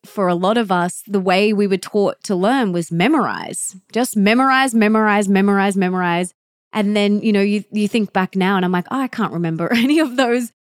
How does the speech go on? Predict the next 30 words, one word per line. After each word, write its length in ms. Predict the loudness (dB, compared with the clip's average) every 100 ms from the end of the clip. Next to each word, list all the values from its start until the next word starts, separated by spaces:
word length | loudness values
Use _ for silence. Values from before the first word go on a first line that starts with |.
| _ -6
equations 800 | -4 0 2 2 2 0 0 0
that 120 | 2
I 100 | 2
memorized 720 | 2 2 0 0 0 0 -2
in 160 | 0 2
maths 340 | 0 -2 -8
class. 560 | -6 -2 2 0 0 -2
Like, 160 | -4 -4
I 120 | -8 -8
can't 300 | -8 -10 -8
remember 300 | -6 -4 -4
that 200 | -6 -8
stuff 300 | -6 -6 -2
now." 240 | -2 -4 _ _ _ -8
So 300 | 0 0 0
it's 200 | -4 -6
really 180 | -6 -4
interesting. 400 | -6 -6 -4 -2
I 80 | 0
love 560 | 0 0 0 -4 -10 -10
that 140 | -8
Jim 300 | -4 -4 -4
teaches 440 | -8 -10 -10 -12
that. 260 | -12 -12 -12 _ -14
It's 180 | -12 -6
really 380 | -2 0 -2
important 680 | -4 -6 -6 -6 -4 -4 -8 _ _ _
stuff, 560 | -20 -16 -16 -16 -20 -12
really 200 | -10 -10
important. 440 | -12 -14 -14